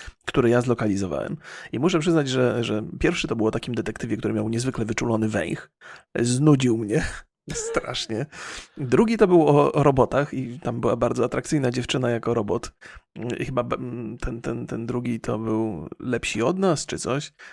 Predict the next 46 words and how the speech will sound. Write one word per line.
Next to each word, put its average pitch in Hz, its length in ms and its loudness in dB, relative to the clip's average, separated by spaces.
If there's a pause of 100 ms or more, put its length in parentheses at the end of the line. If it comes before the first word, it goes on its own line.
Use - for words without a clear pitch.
(100)
To, 143 100 -4
to 151 160 2
nawet 151 240 2
przez - 220 -6
trailer 120 440 -2
się - 180 -4
nie 127 120 -4
przebiłem, 120 500 -2
bo 143 120 -2
mnie 127 160 0
jakoś 151 220 -6
zniechęciło. 127 580 -4 (680)
A 143 120 0
ten 208 200 0
postanowiłem 165 540 2
sobie 131 200 0
obejrzeć, 127 400 0
ponieważ 117 500 -4
dużo 120 340 -2
osób 131 280 -2
mnie, 120 140 -2
e, 107 560 -4 (100)
mi 139 340 -6
go 135 120 0
polecało 165 500 2
gdzieś 117 200 -4
na 117 80 -2
Facebooku 117 520 -2
i - 40 2
też - 200 -2
u 135 40 -2
nas 113 180 -2
na - 80 -4
grupie - 300 -2
ludzie 90 240 -6
mówili, 92 300 -8
że 92 100 -10
to - 140 -8 (340)
bardzo 110 300 -6
dobrze, 120 400 -4 (140)
do-, - 240 -2
dobry 123 320 -4
serial, 143 340 -2
widownia 120 460 -6
też - 200 -8
na, 110 160 -4